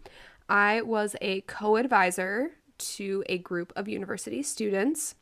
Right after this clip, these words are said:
who were all either international or internationally minded, I guess. So, I mean, it was a,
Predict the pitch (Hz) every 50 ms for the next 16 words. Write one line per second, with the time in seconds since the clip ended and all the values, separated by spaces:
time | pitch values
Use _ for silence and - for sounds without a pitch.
0 | _ _ _ _ - - - _ _ _ _ - - 220 208 202 202 196 196 196
1 | - - 185 196 190 - - 180 185 185 185 185 180 180 180 180 180 - - -
2 | 180 175 180 175 - - 302 330 330 302 262 254 262 254 - - 277 247 233 233
3 | 233 233 233 226 - - - 196 196 190 185 185 180 180 175 175 - - 202 196
4 | 202 196 190 190 180 180 175 - - 202 190 185 180 180 180 175 175 170 170 170
5 | 170 170 180 175 180 175 170 170 - - 147 156 160 165 208 262 294 285 311 -
6 | 269 269 - 285 - 320 330 - - - - - 202 170 160 175 - - - 196
7 | 196 180 175 180 - - 180 175 - 170 170 170 175 -